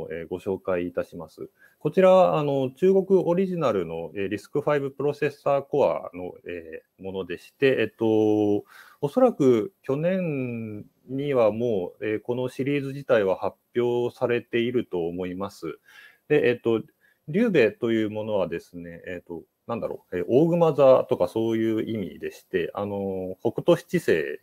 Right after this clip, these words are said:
の、こう、意味を持ったものらしいです。で、えっと、このデューベシリーズというもの自体はですね、その北斗七星の、まあ、一番明るい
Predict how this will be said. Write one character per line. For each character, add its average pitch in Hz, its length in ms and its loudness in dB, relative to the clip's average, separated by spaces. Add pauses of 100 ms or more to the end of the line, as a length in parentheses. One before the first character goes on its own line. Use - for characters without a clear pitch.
の、 85 260 -10 (360)
こ 82 340 -6
う、 104 40 -8
意 101 60 -4
味 82 280 -6
を 82 180 -8
持 87 140 -8
っ - 40 -20 (400)
た 98 180 4
も 92 160 -4
の 98 180 0
ら 90 120 2
し - 140 -6
い 92 40 -2
で 82 120 -10
す。 - 200 -20 (100)
で、 131 240 4
え 131 60 6
っ 131 40 2
と、 123 560 4 (400)
こ 156 80 -2
の 143 120 -2
デ 180 100 2
ュ 220 40 4
ー - 20 4
ベ 214 120 4
シ 220 140 0
リ 226 120 4
ー 180 40 2
ズ 135 100 0
と 110 100 -2
い 107 100 4
う 107 40 0
も 110 120 -2
の 117 100 -2
自 120 160 -8
体 95 200 6
は 82 60 0
で 82 100 -6
す - 100 -18
ね、 85 80 -10
そ 117 120 -6
の 117 220 -2 (100)
北 131 220 2
斗 160 180 2
七 170 180 -4
星 110 220 4
の、 85 120 -4
ま 104 120 0
あ、 - 20 0
一 90 220 -4
番 127 380 4
明 127 100 8
る 123 180 6
い 120 220 -2